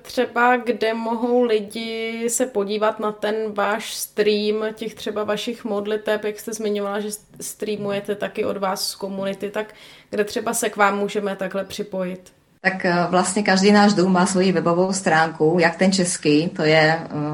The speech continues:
Speaker 2: web, eh, blahoslavenství tečka cé zet a na Slovensku je to zase slovenský blahoslavenstva tečka S K, ale, a tam je teda hodně, tam na těch kana-, eh, teda to jsou webové stránky,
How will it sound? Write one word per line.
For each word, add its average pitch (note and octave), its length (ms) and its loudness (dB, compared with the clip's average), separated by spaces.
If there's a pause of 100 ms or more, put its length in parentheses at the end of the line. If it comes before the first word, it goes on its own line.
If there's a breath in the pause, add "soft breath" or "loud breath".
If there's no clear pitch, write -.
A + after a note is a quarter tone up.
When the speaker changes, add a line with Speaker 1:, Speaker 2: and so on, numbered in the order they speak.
(260)
Speaker 2:
web, D#3 280 2
eh, E3 280 6 (520)
blahoslavenství E3 1000 2
tečka D#3+ 340 0
cé F3 240 2
zet D#3+ 240 4 (340)
a D#3+ 120 4
na E3+ 120 6
Slovensku F#3 580 2
je E3+ 140 6
to E3+ 320 4
zase E3 240 -4
slovenský F3 640 2
blahoslavenstva E3 1000 4
tečka D#3 440 0
S E3+ 160 -2
K, E3 340 4 (380 loud breath)
ale, E3+ 440 8
a F3 100 4
tam F3+ 240 6
je F3+ 80 6
teda F3+ 260 6
hodně, E3 420 4
tam E3+ 220 4
na E3 100 4
těch F#3 160 0
kana-, F3+ 340 4
eh, D#3 140 6
teda D#3 260 6
to F#3 160 2
jsou F#3 140 2
webové E3 340 4
stránky, F#3 640 2